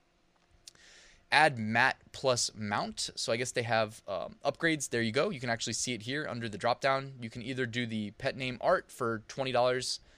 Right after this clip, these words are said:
forty-nine cents or pay the seven dollar upgrade for the, uh, mount. So this is really nice that they've got all these extra images included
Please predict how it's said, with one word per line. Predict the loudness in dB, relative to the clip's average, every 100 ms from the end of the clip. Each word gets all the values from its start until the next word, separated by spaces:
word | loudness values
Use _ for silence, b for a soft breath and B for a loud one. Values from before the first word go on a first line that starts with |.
| b
forty-nine | b 2 2 4
cents | 6 6 4 0 -2
or | 2 2
pay | 4 0
the | 0 0
seven | 2 2 4
dollar | 4 4 2
upgrade | -4 2 2 2 0 _ b b b b _
for | -10 -2 2 2
the, | 0 -2 -2
uh, | -2
mount. | -2 -2 -4 -8 -12 -20 -20 _ b b b b b b b b
So | 2 2 0 -4
this | 0
is | 2 4
really | 6 6
nice | 6 4 4 0
that | 2
they've | 2 4
got | 6 6
all | 6 4
these | 2 0
extra | 0 -2
images | -2 0 -2 -2
included | -6 -4 -2 2 0